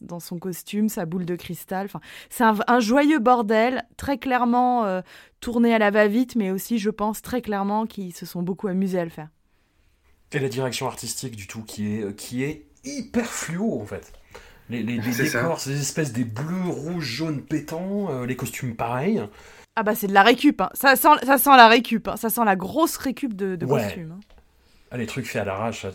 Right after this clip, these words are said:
Speaker 2: totalement. Mathieu, parole à l'accusation.
Speaker 3: Euh, non, non, non, c'est pas, c'est pas ça. C'est, euh, euh, <laughs> j'ai, à un moment, euh, Tony Leung, le personnage de Tony Leung est, est,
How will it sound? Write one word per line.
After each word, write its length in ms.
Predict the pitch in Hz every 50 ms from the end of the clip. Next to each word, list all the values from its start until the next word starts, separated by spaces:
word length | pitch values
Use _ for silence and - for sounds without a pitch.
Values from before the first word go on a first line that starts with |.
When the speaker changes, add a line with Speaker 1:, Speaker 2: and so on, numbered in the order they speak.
| - -
Speaker 2:
totalement. 460 | - 120 107 110 113 110 110 107 104 - - -
Mathieu, 320 | - 123 120 - - 131 113 110
parole 240 | 104 135 127 127 139
à 60 | 139
l'accusation. 580 | 127 127 127 - 127 123 127 117 - - 110 101 - _ _ _ - - - - - - 156
Speaker 3:
Euh, 160 | 165 160 156
non, 260 | 202 196 185 - 254
non, 120 | 247 247 254
non, 160 | 277 311 285
c'est 140 | - - -
pas, 160 | 139 143 147
c'est 100 | 143 156
pas 100 | 165 156
ça. 320 | 170 196 208 220 185 151
C'est, 120 | - - 127
euh, 580 | 131 139 131 131 135 135 131 123 123 135 131 131
euh, 440 | 123 117 - - 202 190 - - 208
<laughs> 0 | 190 - - - - - - - - - _ _ _ _ -
j'ai, 260 | 135 123 139 143 135 - - -
à 60 | 156
un 100 | 147 151
moment, 500 | 170 175 175 175 180 190 208 220 208 - 127
euh, 160 | 131 127 123
Tony 240 | 120 - 151 143 139
Leung, 240 | 135 160 185 196 185 139
le 120 | 127 123
personnage 300 | 127 135 - 156 156 143
de 40 | -
Tony 200 | 147 139 135 135
Leung 140 | 147 175 170 151
est, 100 | 127 -
est, 220 | 90 123 123 -